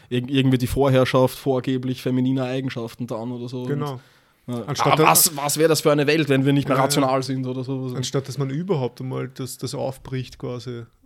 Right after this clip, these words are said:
Speaker 2: Also diese, diese feststehenden Kategorien von männlich, weiblich, bla, bla, bla, ja.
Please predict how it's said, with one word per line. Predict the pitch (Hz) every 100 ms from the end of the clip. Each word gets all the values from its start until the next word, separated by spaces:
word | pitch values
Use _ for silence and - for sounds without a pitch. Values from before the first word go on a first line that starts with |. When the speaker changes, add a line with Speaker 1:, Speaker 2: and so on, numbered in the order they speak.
| -
Speaker 2:
Also | 131 127
diese, | 120 123 120 123 123 120 120 _ _ _ _ _ _ _ _ _ -
diese | 127 131
feststehenden | 131 123 117 - 127 131
Kategorien | 131 127 131 123 123 120
von | -
männlich, | 123 117 120 117
weiblich, | 120 117 117
bla, | - 117
bla, | 120
bla, | 120 120
ja. | 117 120